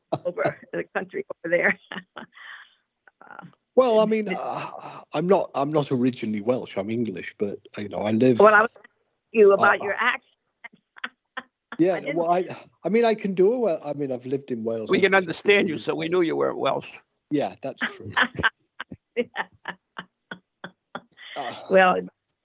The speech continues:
Speaker 1: nice part of the country to be in. I've not seen that part of Britain.
Speaker 2: Um, it's, it's very remote from the, the, the main
Speaker 1: Mm.
Speaker 2: civilization centres, which is one of my big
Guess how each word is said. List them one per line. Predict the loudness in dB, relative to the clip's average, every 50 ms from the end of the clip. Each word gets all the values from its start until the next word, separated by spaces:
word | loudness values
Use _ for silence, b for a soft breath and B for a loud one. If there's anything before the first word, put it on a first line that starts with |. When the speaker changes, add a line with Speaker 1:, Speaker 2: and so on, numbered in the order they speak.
| _ _ -6
Speaker 1:
nice | -6 -6 -6 _
part | -4 -4 -4 -4
of | -4
the | -8
country | -10 -8 -8 -8 -6 -8 -10 -10
to | -8
be | -6 -6 -4 -2 -2
in. | -2 -4 -4 -8 -12
I've | -14 -16 -18 _ _ _ _ _
not | -12 -12 -12 -12 _ -8
seen | -6 -6 -6
that | -8 -12 -14 _ -8
part | -6 -6 -6
of | -6 -4
Britain. | -4 -4 -4 -2 -4 -6 -6 -6 _ _ _ _ _ _ _ _ _ _ _ _ _ -6
Speaker 2:
Um, | -2 2 4 4 4 4 2 0 -4 -10 -20 _ _ _ 0
it's, | 0 0 0 0 -6 -10 0 4
it's | 4 4 4
very | 4 6 6 6 6 6 2 0
remote | 0 0 0 0 4 4 4 4 2 -2
from | -6 -2 0 0 0 0 -4 -2
the, | 0 0 0 0 0 -2 -2 -4 -8 _ _ -12
the, | -10 -8 -8 -8 -10 -10
the | -6 0
main | 2 2 4 6
Speaker 1:
Mm. | 4 4 4
Speaker 2:
civilization | 0 0 0 0 0 0 0 0 0 0 0 0 -2 -4 -6 -6
centres, | -4 -2 -2 -2 -2 -2 -6 -8 -10 -10 -8
which | -6 -6 -6 -4 -2 0
is | 0 0 0 -2 -8 _ _ _ _ _ _ -6
one | 0 2 2 4
of | 4 2
my | 2 2 0 0 -4 -6 -8 -10 -12 -14 _ _ _ _ _ _ _ 6
big | 8 8 8 8 6 4 2 -2 -10 -12